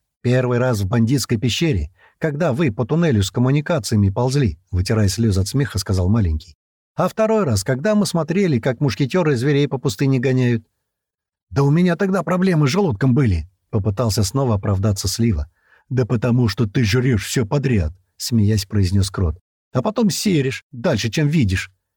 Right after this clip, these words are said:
"Да", тут же взвился Слива. "А кто мне в одном мире жуков на пробу подсунул, типа: 'На, Слива, сожри, попробуй на вкус, это местный деликатес'?" Крот тут же замолчал, а смех стал еще громче.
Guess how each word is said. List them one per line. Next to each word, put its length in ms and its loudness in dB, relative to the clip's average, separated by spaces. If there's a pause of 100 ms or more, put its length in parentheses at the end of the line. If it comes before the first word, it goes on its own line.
(580)
"Да", 360 -2 (100)
тут 160 0
же 100 2
взвился 460 0
Слива. 440 -2 (320)
"А 120 0
кто 180 -2
мне 140 2
в 40 0
одном 300 2
мире 160 2
жуков 340 -2
на 120 0
пробу 260 0
подсунул, 480 0
типа: 400 -2 (220)
'На, 260 0
Слива, 360 0
сожри, 380 0
попробуй 440 0
на 100 2
вкус, 400 0
это 160 -2
местный 340 0
деликатес'?" 760 -2 (640)
Крот 300 -2
тут 160 0
же 80 2
замолчал, 640 0
а 100 0
смех 320 -2
стал 220 -2
еще 240 -2
громче. 480 -2